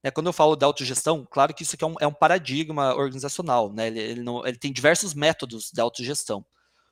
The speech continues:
né? Mas tem alguns métodos que eles trazem, inclusive, é, é um método brasileiro chamado Organização Orgânica, O dois, que é o que eu tenho mais experiência também.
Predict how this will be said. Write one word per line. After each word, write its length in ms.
né? 220
Mas 880
tem 400
alguns 380
métodos 520
que 80
eles 200
trazem, 480
inclusive, 500
é, 560
é 80
um 40
método 640
brasileiro 760
chamado 520
Organização 600
Orgânica, 640
O 100
dois, 560
que 140
é 100
o 260
que 120
eu 100
tenho 180
mais 180
experiência 480
também. 320